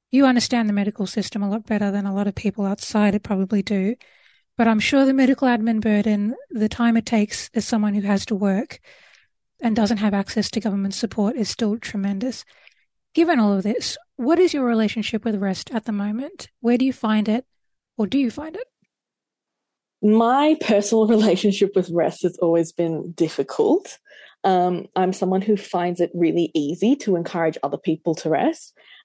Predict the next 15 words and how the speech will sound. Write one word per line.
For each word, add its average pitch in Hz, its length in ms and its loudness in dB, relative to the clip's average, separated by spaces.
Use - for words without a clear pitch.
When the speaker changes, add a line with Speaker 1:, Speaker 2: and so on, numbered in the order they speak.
Speaker 2:
and 175 320 2
I 180 60 -2
find 180 260 -2
it 156 100 -2
really 160 280 0
easy 180 400 -2
to 185 120 -4
sort 151 240 0
of 151 80 0
help 160 280 -4
facilitate 160 640 0
that 190 160 -2
for - 80 -4
other 190 200 -2
people, 214 520 0